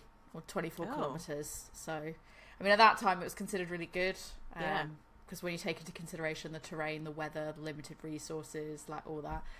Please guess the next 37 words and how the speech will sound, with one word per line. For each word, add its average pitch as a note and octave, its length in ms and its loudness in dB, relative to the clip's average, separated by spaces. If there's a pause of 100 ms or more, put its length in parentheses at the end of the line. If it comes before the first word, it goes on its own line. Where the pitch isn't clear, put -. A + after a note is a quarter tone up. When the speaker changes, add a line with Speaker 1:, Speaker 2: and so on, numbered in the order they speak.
(280)
Speaker 1:
that G3 140 4
was E3+ 140 -2
really D#3+ 160 -2
good. D#3+ 200 -2
But - 160 -6
no, B3+ 140 0
no A#3 360 8
one D4+ 140 4
cares D#3+ 280 -2
about - 240 -4
traveling C#3+ 340 -6
fifteen - 360 -12
miles D3+ 220 -10
a - 40 -10
day C3+ 220 -6
when C#3+ 120 -8
you've D3 100 -12
just - 160 -10
heard D#3 160 -4
about D#3 320 -2 (260)
Speaker 2:
<laughs> - 220 -10
Speaker 1:
counting F3+ 460 0
how F3 200 2
many D#3+ 180 -4
prostitutes D#3 640 -2
had E3+ 180 4
a D#3 60 6
room D3+ 320 0
based D#3 260 -2
on F3+ 80 2
the F3+ 60 0
wallpaper. D#3 680 -4
Like, - 220 2
let, F#3+ 240 2
let's G3 200 2
be A#3 140 -2
real. F3 300 0